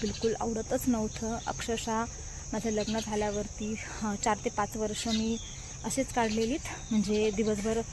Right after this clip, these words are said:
आठ ते नऊ वाजेपर्यंत सर्व काम आवरायचं, दिवसभर आराम करायचा, तर मला हे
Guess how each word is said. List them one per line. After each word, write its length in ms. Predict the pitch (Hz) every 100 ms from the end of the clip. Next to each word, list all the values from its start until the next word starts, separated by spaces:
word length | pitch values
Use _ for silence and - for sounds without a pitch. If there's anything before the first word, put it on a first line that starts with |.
| - - -
आठ 120 | 202 202 -
ते 60 | 233
नऊ 200 | 226 208
वाजेपर्यंत 580 | 208 214 226 226 214
सर्व 320 | 240 254 226 233
काम 240 | 233 226
आवरायचं, 440 | 214 208 214 214 220
दिवसभर 400 | 214 208 185 233
आराम 300 | 208 214 240
करायचा, 500 | 240 226 220 - 233 - - 214
तर 60 |
मला 240 | 208 202
हे 120 | 208